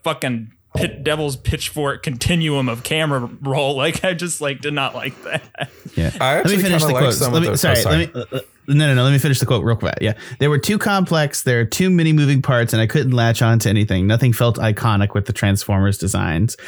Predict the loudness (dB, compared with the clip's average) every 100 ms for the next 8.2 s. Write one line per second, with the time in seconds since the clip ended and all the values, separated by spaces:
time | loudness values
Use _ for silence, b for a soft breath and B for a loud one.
0 | B B 0 2 4 2 2 2 4 4
1 | 4 2 2 2 4 2 2 2 2 2
2 | 2 2 2 2 2 2 2 2 -2 B
3 | B 0 2 4 4 4 2 2 4 2
4 | 2 0 0 2 0 B -4 -2 0 2
5 | 2 2 2 0 -2 -4 -6 -2 0 0
6 | -2 -2 -6 -14 -2 0 0 0 -2 0
7 | 0 0 -2 -4 -2 -2 -4 -4 -6 -8
8 | -14